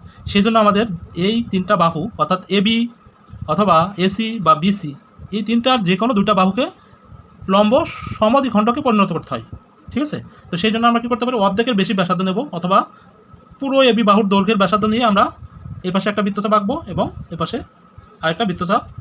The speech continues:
এঁকে দেবো, ঠিক আছে? একইভাবে আমরা এ বিন্দুতে আবার একটা বৃত্তচাপ এঁকে কেটে দেবো, যেটা দুইটা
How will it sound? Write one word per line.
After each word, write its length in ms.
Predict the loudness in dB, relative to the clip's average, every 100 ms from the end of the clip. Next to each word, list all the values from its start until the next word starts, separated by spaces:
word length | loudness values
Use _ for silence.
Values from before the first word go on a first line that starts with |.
| -4
এঁকে 120 | -4 -4
দেবো, 140 | -8 -18 -20 _ -12
ঠিক 120 | -8 -8
আছে? 120 | -10 -16 -20 -20 -20 -10
একইভাবে 340 | -6 0 2 0 -4 -16 _ -20 -20 -20 -20 -20 -20 -20 -20 _ -20 -16 -14 -8 -2
আমরা 180 | 2 2 2 -6 -20 -20 -20 -20 _ -2 0
এ 20 | 2
বিন্দুতে 320 | 0 0 0 -2 -14 -20 -20 -20 -20 -20 -18 -4
আবার 140 | 2 2
একটা 120 | 2 -2
বৃত্তচাপ 320 | 0 0 0
এঁকে 120 | -2 -4
কেটে 160 | -2 0 0
দেবো, 140 | -2 -4 -8 -4
যেটা 180 | 0 -2 -4 -20 _ -20 _ -20 -20 -20 -18 -20 -20 -20 -14 -8
দুইটা 240 | 0